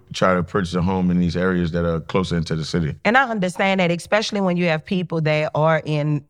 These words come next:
Speaker 2: low income situations, transportation may not be a factor. So they're familiar with their routes and things like that, their bus lines, their
Speaker 1: Man, you'll be
Speaker 2: streetcar
Speaker 1: surprised.
Speaker 2: lines. So you move people out of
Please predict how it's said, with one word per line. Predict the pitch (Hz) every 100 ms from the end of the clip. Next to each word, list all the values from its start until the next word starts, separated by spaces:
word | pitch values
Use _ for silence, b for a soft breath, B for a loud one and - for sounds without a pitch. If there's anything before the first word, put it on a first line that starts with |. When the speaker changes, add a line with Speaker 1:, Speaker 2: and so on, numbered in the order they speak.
| _ _ _
Speaker 2:
low | 156 151 160
income | 151 151 - 147 139 139
situations, | - - 156 151 156 160 165 151 143 139 - B B B B B B _
transportation | - 190 147 151 220 202 214 185
may | 180
not | 170 156
be | 170
a |
factor. | 160 165 156 160
So | 208
they're | 190 254
familiar | 165 190 175 160
with | 147 139
their | 143 123
routes | 127 170 185 185
and | 180 151
things | 170 170 160
like | 165 160 -
that, | 165 165 -
their | 123
bus | 120 170 175
lines, | 180 165 160 160 143
their | 123
Speaker 1:
Man, | 113
you'll | 135 127
be |
Speaker 2:
streetcar | 120 135 107
Speaker 1:
surprised. | - 107 98
Speaker 2:
lines. | -
So | 196
you | 180 262
move | 269 226 202
people | 240 202 185 -
out | 160 190 180
of | 165 170 160